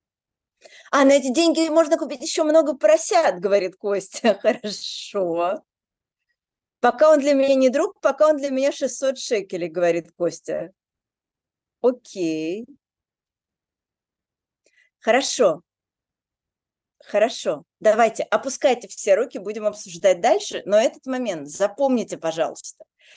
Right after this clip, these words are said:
Пока речь не идёт о конкретной сумме, это один разговор. Когда речь идёт о конкретной сумме, весь разговор очень чёт-, часто меняется. Поэтому очень плохо смешивать дружбу и деньги.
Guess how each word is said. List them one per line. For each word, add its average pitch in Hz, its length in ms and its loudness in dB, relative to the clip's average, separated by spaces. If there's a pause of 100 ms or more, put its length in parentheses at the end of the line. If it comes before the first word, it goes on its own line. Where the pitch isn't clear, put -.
(280)
Пока 240 320 2
речь 285 320 -4
не 240 260 -2
идёт 220 400 0
о 208 100 0
конкретной 240 800 -2
сумме, 339 720 -4 (920)
это 220 280 2
один 240 380 0
разговор. 160 520 -4 (300)
Когда 202 360 2
речь 254 260 -2
идёт 190 320 -2 (100)
о 190 80 -4
конкретной 190 720 -2
сумме, 302 640 -6 (520)
весь 185 420 -4
разговор 196 580 -2 (140)
очень 214 420 -6
чёт-, 151 300 -10 (140)
часто 180 400 -10
меняется. 170 680 -12 (640)
Поэтому 214 640 0
очень 233 420 -2
плохо 196 320 -4
смешивать 180 600 -10
дружбу 175 420 -8
и 175 60 -8
деньги. 156 440 -10